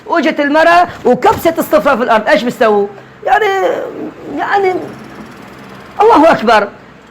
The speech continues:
كلهم ينظروا إلى محمد عليه الصلاة والسلام، ماذا يفعل؟ قال: "غارت أمكم". أنا نسقز Ümmüne Ayşe geliyor, sofrayı vuruyor böyle, zevcesiyle beraber Allah Resulü. Herkes bakıyor, Allah Resulü ne yapacak? Dedi ki, "Anneniz kızdı."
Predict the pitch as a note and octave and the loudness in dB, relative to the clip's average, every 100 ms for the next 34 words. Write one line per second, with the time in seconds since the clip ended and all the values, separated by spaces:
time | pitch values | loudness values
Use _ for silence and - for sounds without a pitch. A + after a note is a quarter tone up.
0 | - - - G#4 G#4+ D#4 D4 C#4+ C4+ C4+ | -20 -20 -2 0 2 2 2 2 2 2
1 | C#4+ C#4 B3+ B3 - B3 A3 A#3 A#3 A#3 | 0 2 2 2 0 0 0 2 2 2
2 | - A3 G#3+ F#3+ A3+ C#4+ B3 A3 G3 E3 | 2 -2 -2 -2 0 0 4 4 4 2
3 | F3 E3 D3+ - - - C4 A#3 G#3 F#3 | 0 0 -2 -10 -20 -4 2 4 2 2
4 | F#3 F3 - - C4 E4+ F4 B3+ A3 - | 0 -2 -6 -6 -2 2 4 4 2 -2
5 | A#3 G#3 F#3+ F3+ E3+ E3+ - F4 D4+ B3+ | -2 0 -2 -2 -4 -4 -2 0 2 0
6 | - A#3+ G#3+ - - - - - E4+ D4 | -2 -4 -4 -12 -16 -20 -20 -2 2 4
7 | C4 B3+ - A#3+ A3+ G#3+ G#3+ G3+ - C#4+ | 4 4 4 4 4 4 2 0 -4 0
8 | A#3+ A#3 B3+ D#4 C4+ B3 A#3 C4+ F4 - | 2 4 4 6 6 6 6 6 2 0
9 | - - A#3+ G#3 B3 B3+ B3 A3+ A3 A3 | -10 0 2 2 0 -2 -2 0 0 2
10 | A3+ G#3 A3+ B3 C4+ G4+ F#4 - - - | 2 2 0 -2 -2 -2 -4 -10 -6 0
11 | A4 - F4+ - E4+ D#4+ D4+ F#4 F4+ D#4 | 2 2 2 2 0 0 0 2 2 2
12 | D4+ D4+ G#4+ G4+ D#4 B3+ A#3 - - - | 2 2 2 4 2 2 2 -2 -14 -2
13 | B3+ D#4 A3+ - G#3 G3 F#3 - F3+ D#3 | -2 -2 -4 -4 -4 -6 -8 -8 -6 -6